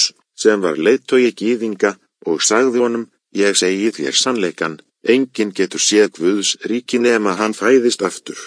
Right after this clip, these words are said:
Jóhannes þrír vers þriðja: "Drottinn var að segja honum að þrátt fyrir að hann væri leiðtogi og mjög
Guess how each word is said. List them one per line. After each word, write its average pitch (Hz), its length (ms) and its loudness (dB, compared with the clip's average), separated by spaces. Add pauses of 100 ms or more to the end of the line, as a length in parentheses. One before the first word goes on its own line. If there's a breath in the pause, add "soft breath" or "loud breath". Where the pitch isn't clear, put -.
(560)
Jóhannes 95 600 0
þrír 90 320 -2
vers 120 320 2
þriðja: 71 540 -4
"Drottinn 110 540 -4
var 110 200 2
að 104 120 -2
segja 113 240 6
honum 92 220 -2
að 69 140 -10
þrátt 120 340 -2
fyrir 110 260 6
að 101 100 0
hann 95 140 -2
væri 90 240 2
leiðtogi 113 640 2
og 104 220 2
mjög 107 260 0